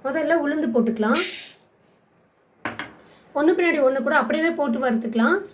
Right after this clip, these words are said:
அடுத்தது கடலைப்பருப்பும் போடுறேன். இது ரெண்டும் சமமா வறுத்துக்கலாம். அதுக்கப்புறம் நம்ம உடைச்ச கடலை சேர்த்துக்கலாம்.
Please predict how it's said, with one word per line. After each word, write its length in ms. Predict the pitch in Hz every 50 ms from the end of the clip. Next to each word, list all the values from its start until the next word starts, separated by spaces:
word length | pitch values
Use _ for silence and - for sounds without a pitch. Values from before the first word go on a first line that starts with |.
| - - - - -
அடுத்தது 260 | 247 240 233 302 311 339 320
கடலைப்பருப்பும் 580 | 269 233 262 294 - 285 247 233 - 262 247 240
போடுறேன். 260 | 240 226 208 214 220 226
இது 100 | 240 233 233
ரெண்டும் 240 | 240 269 311 349 330 -
சமமா 280 | 262 262 254 262 311 302 254
வறுத்துக்கலாம். 560 | 247 240 254 - 339 - - 254 233 269 359 403 - 233 247
அதுக்கப்புறம் 440 | 233 - - 262 - - 370 370 339
நம்ம 120 | 277 247 233
உடைச்ச 180 | 226 226 - 262 233
கடலை 160 | 240 233 214 208 220
சேர்த்துக்கலாம். 420 | 190 - - 202 - 180 -